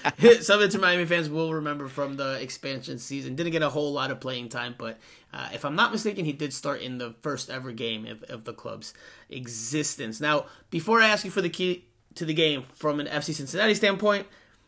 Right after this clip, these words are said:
Speaker 2: obviously there's a, there's a new head coach in town in Pat Noonan. It's very early, small sample size, can't really, you know, do a whole expose on what he's brought, but from these first three games,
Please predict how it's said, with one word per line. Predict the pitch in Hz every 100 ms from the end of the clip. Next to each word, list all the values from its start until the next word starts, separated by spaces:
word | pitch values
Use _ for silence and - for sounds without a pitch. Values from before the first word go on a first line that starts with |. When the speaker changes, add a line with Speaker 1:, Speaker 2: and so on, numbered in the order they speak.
| _ _ _ _ _ _ _ - _ _ _ _ -
Speaker 2:
obviously | 185 185 185 180
there's | 165 160
a, | 151 135
there's | 143 143
a |
new | 147 151 147 - _ _ _
head | - - 147 -
coach | - 143 139 - - - _ _ _ -
in | 147
town | 127 147 135 127
in | 123
Pat | 120 127 135
Noonan. | 220 226 226 220 - - _ _
It's | - -
very | 139 165 160
early, | 180 214 214 214 208 185 _ _
small | - - 156 165
sample | 156 156 135
size, | 143 151 147 135
can't | - 147 143
really, | 143 143 139 131 - _
you | 147
know, | 127 127 _ _ _ _ _ _ _ _ -
do | 196 175
a | 156
whole | 180 -
expose | 196 - - 190 170
on | 175 160
what | 160 165
he's | 147
brought, | 165 226 226 -
but | 214 - -
from | 160 165
these | 165 156
first | 170 165 -
three | 165 165
games, | 151 139 120